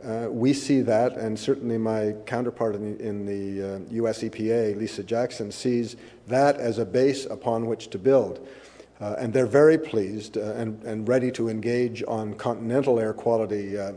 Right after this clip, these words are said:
standards when we roll out our, our national standards. Um, it, uh, the, the, as you know, the, the air quality management system was first discussed by the environment ministers in Saint John, Newfoundland, under my,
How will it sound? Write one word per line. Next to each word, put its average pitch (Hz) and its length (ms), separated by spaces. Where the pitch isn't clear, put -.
standards 107 720
when 123 220
we 120 140
roll 113 340
out 113 160
our, 110 300
our 110 160
national 110 440
standards. 117 580
Um, 110 260
it, - 380
uh, 117 280
the, 120 240
the, 123 220
as 123 200
you 127 80
know, 131 220
the, 110 300
the 113 160
air 135 100
quality 117 560
management 127 480
system 120 400
was 110 140
first - 440
discussed - 720
by 113 140
the 113 200
environment 120 400
ministers 113 520
in 107 100
Saint 120 300
John, 110 300
Newfoundland, 120 600
under 113 240
my, 107 240